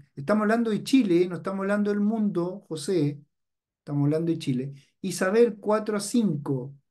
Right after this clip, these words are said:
También a veces aparece la, la normativa de, de cuántos son en el mundo. Nos dio alternativa, Gina. Sí, po.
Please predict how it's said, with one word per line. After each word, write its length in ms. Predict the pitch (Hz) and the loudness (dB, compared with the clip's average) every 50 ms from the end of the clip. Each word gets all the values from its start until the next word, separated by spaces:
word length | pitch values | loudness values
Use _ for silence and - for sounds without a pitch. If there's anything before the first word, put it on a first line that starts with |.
| _ _ _ _ _ _ _ _ _ _ _ _ _ _ _ _ _ _ _ _ _ _ _ _ _ _ _ _ _ _ _ _ _ _ _ _ _ _ _ _ _ _ _ _ | _ _ _ _ _ _ _ _ _ _ _ _ _ _ _ _ _ _ _ _ _ _ _ _ _ _ _ _ _ _ _ _ _ _ _ _ _ _ _ _ _ _ _ _
También 320 | - 143 143 143 - 190 214 | -2 2 4 4 4 4 4
a 60 | 208 | 2
veces 340 | 208 214 208 - 226 214 196 | 2 2 0 -2 -4 -4 -2
aparece 420 | 180 175 180 196 190 - - 208 | -2 -4 -4 -6 -6 -6 -6 -6
la, 520 | 190 180 165 160 151 147 143 135 139 - - _ _ _ _ _ _ _ _ _ _ _ | -4 -4 -4 -4 -2 -2 -2 -2 -4 -6 -12 _ _ _ _ _ _ _ _ _ _ _
la 160 | - 143 147 151 | -4 -2 -2 0
normativa 840 | 156 156 147 143 143 147 143 139 139 170 170 175 180 208 233 277 269 240 | 0 0 0 0 0 0 0 -2 -4 -4 -4 -2 -2 -2 -2 -4 -6 -6
de, 840 | 175 147 143 147 147 147 147 143 143 143 139 135 135 135 135 135 139 - _ _ _ _ _ _ _ _ _ _ _ _ _ _ _ _ _ _ _ _ _ _ _ _ _ _ - | -6 -4 -2 0 0 2 2 2 0 0 0 0 -2 -4 -6 -10 -14 -18 _ _ _ _ _ _ _ _ _ _ _ _ _ _ _ _ _ _ _ _ _ _ _ _ _ _ -12
de 320 | 151 143 139 139 143 139 | -10 -6 -4 -4 -4 -4
cuántos 400 | - - 175 175 170 170 - 143 | -4 -4 -6 -6 -6 -6 -10 -12
son 540 | - - 165 165 160 160 160 160 165 - _ _ _ _ _ _ _ _ _ _ - | -8 -6 -6 -4 -4 -4 -6 -8 -10 -14 _ _ _ _ _ _ _ _ _ _ -8
en 120 | 156 151 | -6 -4
el 100 | 156 160 | -4 -2
mundo. 420 | 175 196 202 165 143 135 - 123 | -2 -2 0 0 -2 -2 -4 -4
Nos 240 | 127 143 147 151 147 | -4 -2 0 0 0
dio 120 | 147 185 208 | -2 -2 -4
alternativa, 640 | 202 196 - 196 185 190 180 165 175 240 240 208 165 156 | -4 -4 -6 -8 -8 -8 -8 -6 -4 -2 -2 -2 -4 -4
Gina. 460 | 165 214 247 277 220 165 143 139 - - - _ _ _ _ _ _ _ _ _ _ _ _ _ _ _ _ _ _ _ _ _ _ _ | -4 -2 -2 0 0 -2 -4 -6 -8 -12 -20 _ _ _ _ _ _ _ _ _ _ _ _ _ _ _ _ _ _ _ _ _ _ _
Sí, 220 | - - - 277 | -10 -4 -2 -2
po. 280 | 294 - 170 147 139 139 | 0 0 -2 -2 -2 -4